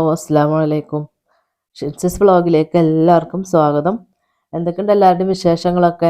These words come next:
എല്ലാവരും സുഖമായിരിക്കുന്നുണ്ടല്ലോ അല്ലേ? അൽഹംദുലില്ലാ, ഞങ്ങളും ഇവിടെ സുഖമായിരിക്കുന്നു ട്ടോ.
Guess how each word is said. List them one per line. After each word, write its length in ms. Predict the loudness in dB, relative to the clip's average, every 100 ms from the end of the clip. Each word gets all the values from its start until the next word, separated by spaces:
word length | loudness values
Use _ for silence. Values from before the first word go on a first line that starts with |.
| -2
എല്ലാവരും 460 | -2 2 2 2
സുഖമായിരിക്കുന്നുണ്ടല്ലോ 880 | 0 0 0 0 -4 -8 -6 -6 -4
അല്ലേ? 180 | -4 -4 -6 _ _ _ _ _ _
അൽഹംദുലില്ലാ, 640 | -2 0 0 4 4 4
ഞങ്ങളും 400 | 4 2 2 4 6
ഇവിടെ 180 | 4
സുഖമായിരിക്കുന്നു 720 | 4 2 4 2 0 -6 -8 -4
ട്ടോ. 200 | -2